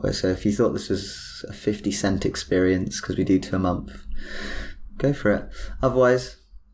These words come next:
just listen for free, you scoundrels. <laughs> Uh, <laughs> uh, yeah, no hard feelings. Um,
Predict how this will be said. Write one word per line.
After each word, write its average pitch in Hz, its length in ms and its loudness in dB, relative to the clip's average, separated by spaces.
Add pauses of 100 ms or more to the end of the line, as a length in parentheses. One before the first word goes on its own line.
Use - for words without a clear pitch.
(180)
just - 180 -2
listen 131 200 2
for 127 80 -4
free, 139 480 2
you 113 100 2
scoundrels. 113 520 2 (220)
<laughs> 180 100 6 (1000)
Uh, 151 1200 8
<laughs> 214 520 4
uh, 139 340 8
yeah, 127 160 8
no 110 140 4
hard 110 200 6
feelings. 110 440 4 (120)
Um, 127 560 4